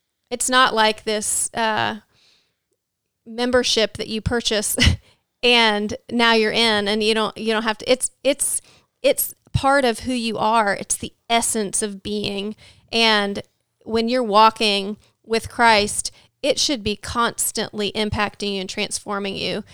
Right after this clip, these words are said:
you know? So, so the Holy Spirit is working in your life, and your, your conscience is working, and you're feeling convicted, and things are being revealed, light's being shined, uh,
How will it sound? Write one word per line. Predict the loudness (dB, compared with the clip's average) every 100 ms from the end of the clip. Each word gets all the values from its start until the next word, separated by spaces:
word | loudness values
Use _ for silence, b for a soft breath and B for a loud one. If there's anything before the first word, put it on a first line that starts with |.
| b b b
you | -4
know? | -2 -2 -2
So, | 0 0 -2 -2
so | 0 2 2 2 -2 -6 _ _ _ _ _ -8
the | 0
Holy | 2 2
Spirit | 0 -2 0 2
is | 0 -2 -4 -6
working | 0 0 2 0
in | 0 0
your | 0
life, | 2 2 2 -2 -4
and | -4
your, | -2 -4 -6
your | -6 -4 -2 -4 -10 _ _ _ _ _ _ _
conscience | -4 0 2 0 -2 -2
is | -4 -4
working, | -4 -4 -4 -4 -4
and | -4
you're | -6 -4 -4
feeling | -4 -4 -2 -2
convicted, | -2 -2 2 0 0 -4
and | -2
things | -2 -2 -2
are | 0
being | -2 -2
revealed, | -4 -4 0 2 2 0 -4
light's | 0 2 2 -2
being | -4 -4
shined, | -2 -2 0 0 -2 -6 B B B B B _ _ -20 -8
uh, | -6